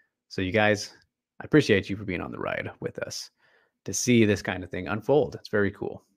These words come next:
Very, very cool. Cintro says she's fought the best of the best, didn't win, but beat the rest. I'm not sure if that's a Whaley comment before we started the preview,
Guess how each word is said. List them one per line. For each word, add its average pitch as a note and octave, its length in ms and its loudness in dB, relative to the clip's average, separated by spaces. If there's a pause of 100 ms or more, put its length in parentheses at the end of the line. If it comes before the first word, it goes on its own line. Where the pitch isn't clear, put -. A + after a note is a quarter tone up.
(120)
Very, D3 160 6
very A#2+ 200 6
cool. - 300 -10 (2000)
Cintro E3+ 380 10
says D3+ 220 12
she's D3 360 4 (120)
fought C#3+ 400 2
the D#3 60 2
best B2 360 2
of A2+ 100 -2
the G#2+ 80 -6
best, G#2+ 520 -2
didn't C#3 300 2
win, A#2+ 320 -4 (240)
but G2+ 280 -6
beat F2 240 -14
the B1+ 120 -12
rest. - 580 -14 (2250)
I'm G#2 120 -8
not A#2+ 160 0
sure C3 140 0
if G#2+ 60 -2
that's A2 260 0
a F#2+ 440 0
Whaley C3+ 300 2
comment B2+ 400 -4
before G#2 400 -4
we G2 80 -8
started G2 280 -4
the F#2+ 60 -8
preview, F#2+ 460 -8